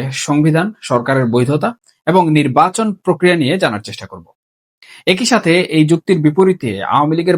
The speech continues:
বক্তব্য কতটা প্রাসঙ্গিক এবং এর প্রভাব কি হতে পারে সেটাও জানার চেষ্টা করব। ফরহাদ মাজহার তার পোস্টে সুস্পষ্টভাবে বলেছেন যে বর্তমান সরকার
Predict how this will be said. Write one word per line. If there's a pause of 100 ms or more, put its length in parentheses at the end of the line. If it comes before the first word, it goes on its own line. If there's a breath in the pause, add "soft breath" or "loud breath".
বক্তব্য (140)
কতটা (100)
প্রাসঙ্গিক (240)
এবং (200)
এর
প্রভাব (160)
কি
হতে
পারে (220)
সেটাও (240)
জানার
চেষ্টা
করব। (1040)
ফরহাদ
মাজহার (140)
তার
পোস্টে (140)
সুস্পষ্টভাবে
বলেছেন
যে
বর্তমান
সরকার